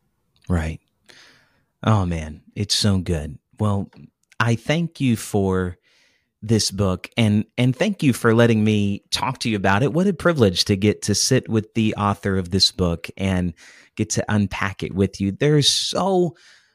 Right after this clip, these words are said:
much more, my friends, in this book that is going to bless you. There is so many good stories.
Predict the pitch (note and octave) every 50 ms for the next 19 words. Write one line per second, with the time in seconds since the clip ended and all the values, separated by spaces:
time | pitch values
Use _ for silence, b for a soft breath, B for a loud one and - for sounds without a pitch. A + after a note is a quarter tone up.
0 | b b b C#3+ C#3+ C3+ - - C3 B2+ A#2+ A#2 A2 G#2 G2 F#2 F#2 - - -
1 | F#2 E2+ E2 E2 E2 - - - A2+ G#2+ G#2 G2 F#2 - - - F#2+ D#2 D2+ _
2 | _ - G2+ F#2+ F#2 G2 F#2 - - A#2 A2+ A2+ A2+ G#2+ G#2 F#2+ - G2+ F2+ F2+
3 | G#2 G#2 F#2 F2 - - - D#2+ D#2 E2 - G2+ F#2+ - - A#2+ G#2+ - - -
4 | - - - F#3+ F#3 D3+ C#3 B2 G#2+ - A2 F#2+ - - - - F#2 F2+ F#2 F#2
5 | F2+ F2+ F2 - -